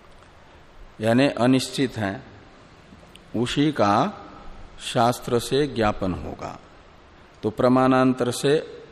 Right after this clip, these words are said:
अज्ञात है कृताकृता संबंधित्व ज्ञान, कृताकृत सम-, कृताकृता संबंधित्व हुआ प्रमाणांतर से अज्ञात,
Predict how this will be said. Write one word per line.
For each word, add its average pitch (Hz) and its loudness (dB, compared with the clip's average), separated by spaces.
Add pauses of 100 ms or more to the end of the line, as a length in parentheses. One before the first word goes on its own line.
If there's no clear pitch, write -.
अज्ञात 123 2
है 123 0
कृताकृता 127 0
संबंधित्व 123 2 (380)
ज्ञान, 92 0 (1700)
कृताकृत 127 0
सम-, 113 -2
कृताकृता 123 0
संबंधित्व 117 -2
हुआ 107 0
प्रमाणांतर 113 -2
से 139 -2
अज्ञात, 98 -4